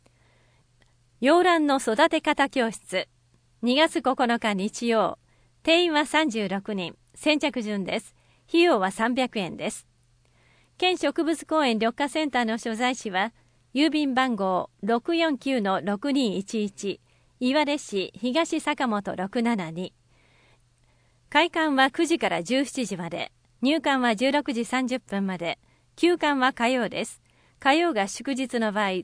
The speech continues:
次の平日が休館となります。年末年始の休みは十二月二十七日から一月一日までです。電話は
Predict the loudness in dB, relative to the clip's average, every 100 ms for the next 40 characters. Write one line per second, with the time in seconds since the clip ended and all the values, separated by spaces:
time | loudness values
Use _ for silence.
0 | -6 -4 -2 0 0 -2 -2 -4 -2 0
1 | 0 -2 -2 -2 -4 -6 -6 -8 -6 -8
2 | -8 _ _ _ _ _ _ _ -2 0
3 | -2 -4 -2 -2 -2 -4 -2 -2 -4 -4
4 | -4 -2 -4 -6 _ -16 -6 -2 0 0
5 | -2 -2 -2 -2 -2 -2 -4 -4 -2 -4
6 | -4 -2 0 -2 -4 -6 -4 -2 -2 -4
7 | -6 -4 -2 -2 -4 -8 -8 -8 -8 -8
8 | -14 _ _ _ _ _ _ _ -4 0
9 | 0 0 0 0